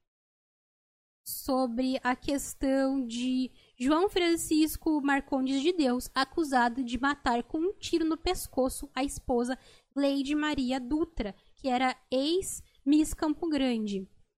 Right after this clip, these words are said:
Né, o que ali na, na reconstituição do crime, ele tava tirando o revólver da cintura, né, ele andava com o revólver na cinta.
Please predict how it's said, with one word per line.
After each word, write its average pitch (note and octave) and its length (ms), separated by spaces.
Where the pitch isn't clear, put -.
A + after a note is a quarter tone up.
Né, A3+ 440
o A3+ 100
que C4 580
ali A#3 260
na, A3+ 520
na A3+ 100
reconstituição A#3+ 880
do C#4+ 80
crime, C#4+ 640
ele B3 120
tava C4+ 300
tirando D#4+ 760
o D4 80
revólver C4+ 680
da B3+ 120
cintura, C#4+ 800
né, G#3+ 80
ele G#3+ 100
andava A3 420
com - 120
o A#3+ 40
revólver A#3+ 320
na C4 120
cinta. E4 800